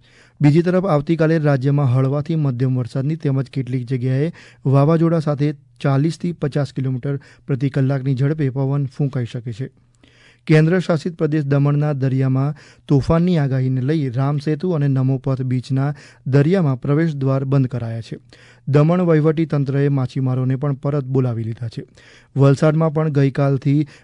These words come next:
વાતાવરણમાં પલટો જોવા મળ્યો. કમોસમી વરસાદ અને વાવાઝોડાની અસરના કારણે કેટલાક વિસ્તારમાં વીજ પુરવઠો ખોરવાયો.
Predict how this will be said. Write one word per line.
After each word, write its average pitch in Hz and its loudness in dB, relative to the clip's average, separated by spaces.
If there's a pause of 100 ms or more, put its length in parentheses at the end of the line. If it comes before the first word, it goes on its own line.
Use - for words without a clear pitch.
(100)
વાતાવરણમાં 139 0
પલટો 135 0
જોવા 123 -4
મળ્યો. 113 -6 (440)
કમોસમી 156 2
વરસાદ 147 0
અને 147 0
વાવાઝોડાની 131 2
અસરના 123 -2
કારણે 120 -2
કેટલાક 127 -6
વિસ્તારમાં 135 -4 (320)
વીજ 151 2
પુરવઠો 131 -2
ખોરવાયો. 117 -4